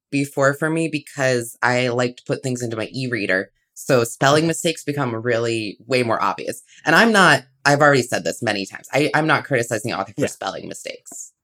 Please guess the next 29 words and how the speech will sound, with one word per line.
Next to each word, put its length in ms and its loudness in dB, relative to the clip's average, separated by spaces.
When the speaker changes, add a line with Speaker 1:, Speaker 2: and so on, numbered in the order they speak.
Speaker 2:
But, 100 -20
Speaker 1:
Whatever. 360 4
Speaker 2:
but 140 8
it's 160 -2
Speaker 1:
But 260 4
it 120 2
does 240 4
draw 160 0
your 140 2
attention 580 -4
to 60 -12
certain 400 -2
words. 380 0
For 100 0
instance, 520 -4
the 100 4
word 380 2
debris 640 -4
is 180 -2
used 240 -6
very, 720 2
very 440 0
frequently. 760 -10
And 360 4
you 160 0
notice 420 4
because 400 0
it's 240 -2
misspelled 640 2